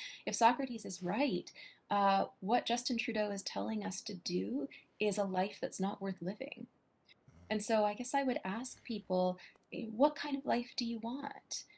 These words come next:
Do you la-, do you want a life in which your government officials are, um, conditionally happy with you? And I say conditionally because even though the vaccinated are being patted on the back right now and giving,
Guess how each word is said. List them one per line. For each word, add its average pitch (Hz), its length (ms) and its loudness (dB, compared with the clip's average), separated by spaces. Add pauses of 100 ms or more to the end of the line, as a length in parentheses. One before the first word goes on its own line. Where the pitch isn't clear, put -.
(140)
Do 233 100 0
you 226 200 -4 (420)
la-, 202 260 2
do 226 100 -2
you 233 120 0
want 226 240 4
a 277 40 2
life 208 380 0
in 196 140 -2
which - 500 0 (300)
your 202 640 2
government 214 380 2
officials 190 580 0 (140)
are, 185 640 2
um, 175 540 0 (380)
conditionally 202 880 2
happy 185 400 0
with - 220 -10
you? - 300 -10 (420)
And 196 100 4
I 190 40 4
say 208 220 2
conditionally 185 720 -2
because 180 400 0
even 202 260 -4
though 185 180 4
the 185 100 0
vaccinated 175 600 -2
are 175 80 -2
being 180 220 -2
patted 175 300 0
on 175 100 -2
the 160 80 -4
back 202 320 4
right 175 200 -6
now 160 280 -12
and 170 100 -8
giving, 175 420 -2